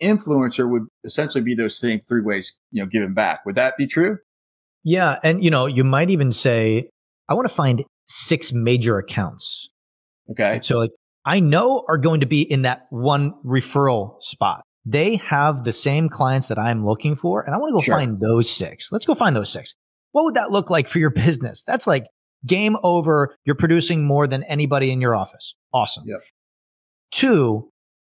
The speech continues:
Speaker 2: go find, though, 'cause it is lonely at the top. You start producing like that, you need people who can keep you honest, who you can go to and go, "Listen,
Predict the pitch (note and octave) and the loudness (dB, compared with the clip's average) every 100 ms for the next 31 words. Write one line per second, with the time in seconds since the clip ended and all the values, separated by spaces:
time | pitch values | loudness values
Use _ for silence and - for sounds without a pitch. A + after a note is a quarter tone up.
0 | - A#2+ F#3 A#3 - - E3 F3 F3 C3 | -10 0 0 0 -6 -2 0 2 2 0
1 | A#2 G#2+ G2 G#2 - _ - D3 F#3 A#3 | 0 -2 -4 -10 -14 _ -2 2 2 2
2 | F#3+ E3+ D3 B2+ A#2 A2 A#2 E2+ - C3+ | 2 2 2 0 -2 -2 -2 -4 -8 0
3 | D#3+ - F3+ - F#3+ A3+ G3 D3+ B2 - | 0 2 0 2 2 2 0 2 0 0
4 | A2+ A2+ - _ _ _ _ _ - C3+ | 0 0 -4 _ _ _ _ _ -6 0
5 | A3 G#3+ F#3 A#3+ B3+ D3+ D#3 E3 - - | 2 4 4 4 4 4 4 0 -8 -2
6 | F3 E3+ E3+ E3+ D3+ - _ _ - F3 | 0 2 2 2 0 -8 _ _ 2 2
7 | D#3+ E3 C#3 F#3+ C#3+ B2 D3+ G3+ G#3 G3 | 2 -2 -2 0 2 4 4 2 0 -2
8 | - - _ _ D#3+ F3 A3 E3 D3+ G3 | -6 -12 _ _ -2 0 0 0 2 0
9 | - D3 C#3 C3 B2+ D3+ C3 | 0 2 2 0 0 -2 -4